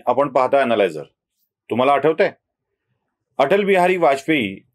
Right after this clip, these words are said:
अ, जेव्हा संसदेमध्ये त्यांच्याविषयी काही बोललं जायचं, तेव्हा काँग्रेसवाले काय बोलायचे?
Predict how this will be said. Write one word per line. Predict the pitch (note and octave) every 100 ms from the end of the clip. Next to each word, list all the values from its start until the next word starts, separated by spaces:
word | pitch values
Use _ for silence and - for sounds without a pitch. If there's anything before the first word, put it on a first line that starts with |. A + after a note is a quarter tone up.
| _ - A2+
अ, | A2+ A2+ A2
जेव्हा | G#2 A#2 B2+
संसदेमध्ये | B2+ B2+ A2 B2 B2 B2+ A#2 A#2+
त्यांच्याविषयी | B2 G#2+ G#2 A#2 A#2 B2+ B2+
काही | A#2+ B2
बोललं | A2 G#2 G#2 A2
जायचं, | G#2+ G2 - E2 C#2 _ _ _
तेव्हा | G#2 A2+
काँग्रेसवाले | A#2 - A2 A2 A2+ B2 A#2
काय | A#2 - A2
बोलायचे? | A2 G#2+ G#2 -